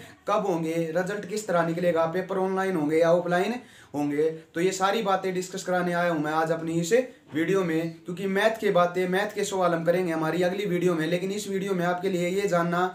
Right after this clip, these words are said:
आवश्यक है कि हमारा exam किस तरह होगा, math का कितने questions आएंगे math में,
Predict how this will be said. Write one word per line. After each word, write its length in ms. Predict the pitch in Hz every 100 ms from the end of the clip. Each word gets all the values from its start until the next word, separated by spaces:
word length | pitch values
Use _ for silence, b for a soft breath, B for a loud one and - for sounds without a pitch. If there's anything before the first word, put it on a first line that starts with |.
| B B B
आवश्यक 360 | 170 202 220 190
है 340 | 160 160 170 B B
कि 60 | 175
हमारा 320 | 170 170 190
exam 340 | 196 185 202 196
किस 180 | 220 180
तरह 120 | 175
होगा, 280 | 196 - 160
math 240 | 160 160
का 100 | 170
कितने 320 | 165 185 196 190
questions 440 | 208 208 220 196
आएंगे 260 | 185 175 156
math 260 | 165 165
में, 340 | 160 156 160